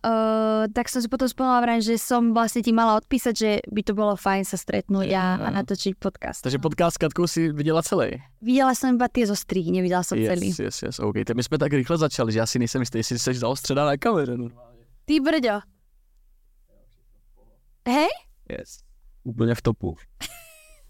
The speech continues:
Speaker 2: Prostě to bylo připravený, takže
Speaker 1: Tak ale ty jsi si prostě sadol a, a
Speaker 2: Yes,
Speaker 1: bež-
Speaker 2: ale takhle to nikdy nedělám, takhle, ale z-, zároveň někdy, když ten člověk přijde tak vystresovaný jak ty, tak je dobrý jakoby začít, protože ty bys, jo, to bys nějaký cooldown bys měla a pak by to zase,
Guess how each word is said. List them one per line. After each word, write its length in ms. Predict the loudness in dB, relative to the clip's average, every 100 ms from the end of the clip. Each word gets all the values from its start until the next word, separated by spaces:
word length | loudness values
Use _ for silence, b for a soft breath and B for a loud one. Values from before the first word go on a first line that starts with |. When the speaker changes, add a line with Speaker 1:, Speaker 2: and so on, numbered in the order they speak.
| -20 -20 -20 -20 -20 _ -2
Speaker 2:
Prostě 280 | 0 2
to 80 | 2
bylo 160 | 4 2
připravený, 520 | 2 2 2 4 2
takže 320 | 2 0 -2 -2 -4
Speaker 1:
Tak 120 | -4 0
ale 200 | 0 2
ty 140 | 0
jsi 120 | -4
si 140 | -6 -4
prostě 300 | -2 -2 -4
sadol 380 | 0 0 2 2
a, 60 | 0 -10 _ _ -16 -4
a 80 |
Speaker 2:
Yes, 160 | 0 0
Speaker 1:
bež- 40 | 0
Speaker 2:
ale 120 | 2
takhle 180 | 2 2
to 80 |
nikdy 220 | 2 2 2
nedělám, 400 | 2 2 2 2
takhle, 420 | 0 2 0 2
ale 280 | 2 2 0
z-, 80 | -2
zároveň 400 | 0 2 2 2
někdy, 240 | 2 2
když 260 | 0 -2 -2
ten 140 | -2
člověk 280 | -2 0 -2
přijde 240 | -2 -2 0
tak 140 | 0
vystresovaný 600 | -2 -2 -2 0 0 0
jak 160 | -2 -2
ty, 120 | -2
tak 160 | 0
je 60 | 0
dobrý 260 | 0 0 0
jakoby 340 | 0 0 0
začít, 400 | 0 0 -2 -2
protože 300 | -2 -2 -2
ty 100 | 0
bys, 160 | 0 2
jo, 140 | 0
to 80 | 0
bys 200 | -4 -2
nějaký 300 | -2 0 -4
cooldown 420 | 0 0 2 2
bys 160 | 2 2
měla 180 | 0
a 40 | 2
pak 120 | 0
by 80 | -2
to 60 | -2
zase, 220 | -4